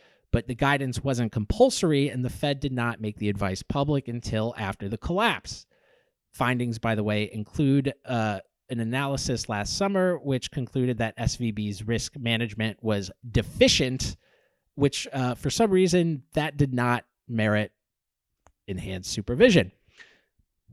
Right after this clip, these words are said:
Also, last November, the Fed found that S V B's interest rate risk models were, quote, "not at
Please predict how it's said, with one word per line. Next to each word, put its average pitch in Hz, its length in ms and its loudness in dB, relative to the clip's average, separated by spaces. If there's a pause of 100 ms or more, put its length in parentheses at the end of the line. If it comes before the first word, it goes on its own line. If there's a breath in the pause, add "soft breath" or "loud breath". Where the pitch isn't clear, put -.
(260)
Also, 131 320 6
last 127 420 2
November, 123 580 6
the 104 100 -2
Fed 156 320 0
found 147 300 0
that 123 160 -2
S 139 200 -4
V 135 180 -4
B's 117 280 -2 (100)
interest 170 480 2
rate 123 220 2
risk 151 360 2
models 120 560 0
were, 117 200 0
quote, 147 600 0
"not 131 420 2
at 160 160 -4